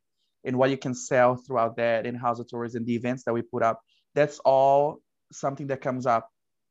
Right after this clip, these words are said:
uh, in this drag universe. So we do live out of drag. And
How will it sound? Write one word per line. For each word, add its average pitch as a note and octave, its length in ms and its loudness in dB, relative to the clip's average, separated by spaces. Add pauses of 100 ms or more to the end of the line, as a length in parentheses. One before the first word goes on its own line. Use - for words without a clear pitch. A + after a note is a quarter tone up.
(800)
uh, B2+ 240 0
in B2+ 240 -4
this B2+ 580 -4
drag A#2+ 340 0
universe. A2+ 540 -8
So B2+ 140 0
we B2 180 2
do C3+ 280 2
live B2+ 360 0 (180)
out A2+ 180 2
of G#2+ 120 -4
drag. B2 460 -4 (880)
And C#3 720 -2